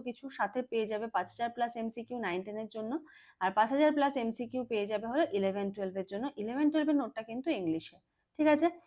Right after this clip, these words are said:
তোমাদের যদি মনে হয় তোমরা স্যাম্পল নোট নিয়েও কিন্তু দেখতে পারো, ঠিক আছে?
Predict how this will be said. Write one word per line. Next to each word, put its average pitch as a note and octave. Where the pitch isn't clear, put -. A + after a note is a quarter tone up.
তোমাদের C#4
যদি D#4
মনে C4
হয় C#4+
তোমরা B3+
স্যাম্পল A#3
নোট B3
নিয়েও A#3
কিন্তু C4
দেখতে G#3
পারো, A3+
ঠিক D#4+
আছে? D#4